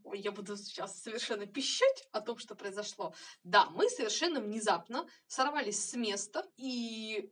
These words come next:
съездили на ярмарку нонфикшн вот так вот запросто. И это было реально крутое приключение.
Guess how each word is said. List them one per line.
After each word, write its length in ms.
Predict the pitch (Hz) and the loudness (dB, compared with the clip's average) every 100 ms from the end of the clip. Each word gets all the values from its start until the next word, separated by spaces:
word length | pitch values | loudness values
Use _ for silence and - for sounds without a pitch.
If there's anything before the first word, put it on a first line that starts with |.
| - | -10
съездили 680 | - 247 523 554 453 415 | -8 -6 -6 -6 -2 0
на 100 | 381 | 2
ярмарку 540 | 381 392 415 381 349 330 | 4 4 2 2 2 2
нонфикшн 680 | 330 311 - 294 - 269 247 | 2 -2 -6 -6 -6 -8 -10
вот 140 | 254 | -8
так 180 | 277 269 | -8 -8
вот 100 | 208 | -10
запросто. 840 | 196 202 254 247 233 - - 220 220 - - | -8 8 8 8 0 -2 -2 -2 -2 -14 -10
И 180 | 233 214 | -4 0
это 200 | 208 208 | 0 0
было 260 | 208 196 | -2 -2
реально 400 | 180 202 208 175 | 0 2 2 2
крутое 340 | 175 175 - 180 | -6 -8 -6 -6
приключение. 840 | - - 170 - 269 403 202 - | -6 -14 -10 -4 -2 0 -2 -4